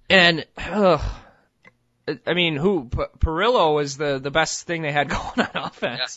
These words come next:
Speaker 2: he was the best offensive player yesterday, probably.
Speaker 1: So,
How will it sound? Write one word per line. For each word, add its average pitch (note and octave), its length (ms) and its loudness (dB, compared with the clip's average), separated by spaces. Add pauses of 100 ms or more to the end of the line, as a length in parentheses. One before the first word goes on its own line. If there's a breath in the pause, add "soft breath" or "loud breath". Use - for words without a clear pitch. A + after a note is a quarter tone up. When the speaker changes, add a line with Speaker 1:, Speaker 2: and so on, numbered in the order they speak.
(100)
Speaker 2:
he - 40 -20
was - 100 -20
the G2 80 -18
best G2+ 280 -8
offensive - 380 -12
player A2 220 -8
yesterday, E2 420 -14
probably. D#2+ 420 -18 (480)
Speaker 1:
So, F#3+ 540 2